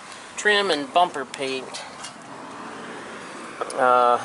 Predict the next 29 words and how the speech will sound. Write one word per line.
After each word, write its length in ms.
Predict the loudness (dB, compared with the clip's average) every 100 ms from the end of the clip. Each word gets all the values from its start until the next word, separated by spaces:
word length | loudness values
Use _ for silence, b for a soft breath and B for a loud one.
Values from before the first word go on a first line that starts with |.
| B B B 4
I 100 | 8
love 220 | 8 8
this 140 | 6 0
stuff. 360 | 4 4 4
It 180 | -4 2
goes 240 | 6 8
on, 200 | 8 6
doesn't 200 | 6 4
really 160 | 6 6
go 160 | 8 8
on 240 | 8 8
like 160 | 4 0
spray 340 | -4 -2 -2
paint. 360 | -2 -2 -2 -4
It's 120 | -4
kinda 220 | -4 0
hard 180 | 2 2
to 60 | -2
explain. 520 | -4 -2 2 4 2 -6 B B B B 2
Um, 440 | 6 6 6 2 -6 -10
it 80 | 2
goes 240 | 4 6
on 340 | 6 6 4
really 240 | 0 0 0
good, 400 | 2 6 6 4
and 240 | 2 0
it 140 | 0 0
dries 480 | 4 6 6 4
almost 360 | -2 -2 -2 -4